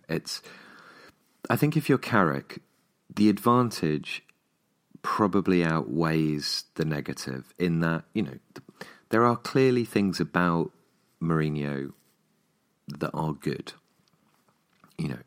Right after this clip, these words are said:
you, you don't get to eighty-one points with a squad that lacks any real kind of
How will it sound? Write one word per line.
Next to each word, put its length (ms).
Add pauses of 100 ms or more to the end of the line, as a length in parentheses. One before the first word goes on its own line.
(100)
you, 320
you 100
don't 220
get 220
to 140
eighty-one 440
points 440
with 300
a 80
squad 440
that 340
lacks 420
any 220
real 400
kind 240
of 200